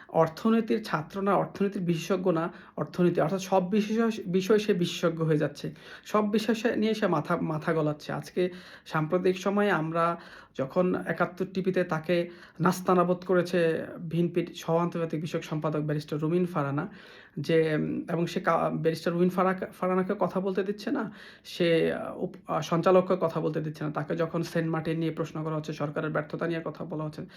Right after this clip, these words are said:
যে আপনারা, অ-, আ, রুমিন ফারানা যখন বলছেন, "আপনারা সব বিষয়ে সীমাহীন ব্যর্থ হয়ে ছয় মাসে অষ্ট-, অশ্বডিম্ব পেরেছেন,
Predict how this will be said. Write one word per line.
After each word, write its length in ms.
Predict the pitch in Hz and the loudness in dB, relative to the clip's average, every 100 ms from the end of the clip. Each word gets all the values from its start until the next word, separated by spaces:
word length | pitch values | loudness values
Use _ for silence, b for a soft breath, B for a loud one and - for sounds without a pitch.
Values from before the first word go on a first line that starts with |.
| B B B | B B B
যে 120 | 147 | -2
আপনারা, 340 | 160 151 175 170 | -2 0 2 2
অ-, 160 | 170 | 2
আ, 260 | 165 165 160 156 | 0 -2 -2 -4
রুমিন 300 | 190 170 180 | -2 2 2
ফারানা 280 | 175 185 185 | 4 2 2
যখন 260 | 180 185 185 | 4 4 4
বলছেন, 280 | 185 185 180 | 0 0 -4
"আপনারা 240 | 151 165 | 0 -2
সব 320 | 160 170 165 | 0 -2 0
বিষয়ে 400 | 165 180 196 196 208 B B | 2 2 2 0 -2 B B
সীমাহীন 540 | - 175 175 180 202 | -2 2 4 6 4
ব্যর্থ 320 | 180 175 - 185 | 2 0 -2 0
হয়ে 240 | 214 214 | 2 2
ছয় 160 | - 170 | 0 0
মাসে 220 | 180 180 | 0 2
অষ্ট-, 320 | 170 165 - | 0 0 2
অশ্বডিম্ব 640 | 160 165 - 202 214 214 | 2 2 0 4 4 4
পেরেছেন, 380 | 214 214 214 269 | 4 2 2 -4